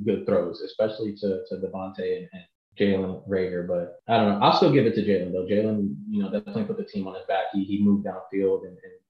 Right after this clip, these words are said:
made some good runs and whatnot. But there were some throws that he should have been able to, to thread the needle as a quarterback.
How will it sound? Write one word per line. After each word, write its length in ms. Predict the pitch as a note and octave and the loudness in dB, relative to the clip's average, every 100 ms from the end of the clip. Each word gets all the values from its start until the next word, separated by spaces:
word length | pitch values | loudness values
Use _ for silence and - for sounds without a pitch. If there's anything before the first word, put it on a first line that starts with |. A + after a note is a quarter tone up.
| _ - | _ -2
made 240 | G2 G2 | 0 0
some 340 | G2+ F#2 G2 - _ _ - | -2 -6 -6 -18 _ _ 2
good 240 | G#2 F2+ | 2 2
runs 320 | G2 F#2+ G2 | -2 0 -2
and 100 | G2 | -2
whatnot. 460 | F#2 F2 F#2 F#2 - | -6 -8 -8 -10 -6
But 280 | F#2 F2+ - _ | -6 -6 -10 _
there 80 | A2+ | 4
were 80 | A2+ | 4
some 160 | A#2 G#2+ | 4 4
throws 240 | A2+ G2+ | 2 2
that 120 | F#2 | 0
he 120 | G2 - | -2 -4
should 380 | - - G#2 | -10 0 0
have 100 | G2 | 2
been 140 | G2 F#2 | -2 -4
able 220 | F2 F2+ | -6 -6
to, 280 | F2 F2 - | -6 -6 -8
to 60 | - | -2
thread 200 | F#2 F#2 | -2 -2
the 120 | F2+ | -12
needle 360 | F2 - - _ - | -14 -14 -16 _ -14
as 80 | - | -14
a 120 | - | -10
quarterback. 320 | E2+ - | -10 -10